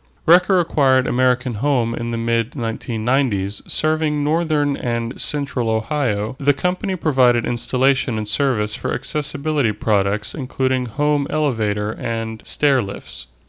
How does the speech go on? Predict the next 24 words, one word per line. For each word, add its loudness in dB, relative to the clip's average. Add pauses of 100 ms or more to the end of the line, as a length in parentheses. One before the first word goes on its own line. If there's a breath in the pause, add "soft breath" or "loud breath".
In 4
addition 4
to 0
running 4
her 2
company, 0
Recker 0
was 2
active 0
in -4
the 0
Coalition 2
of 0
Ohio 0
Equality, 0
Toledo, 2
and 0
founded 2
the 4
Transgender 2
Support 0
Group 0
of -4
Toledo, -2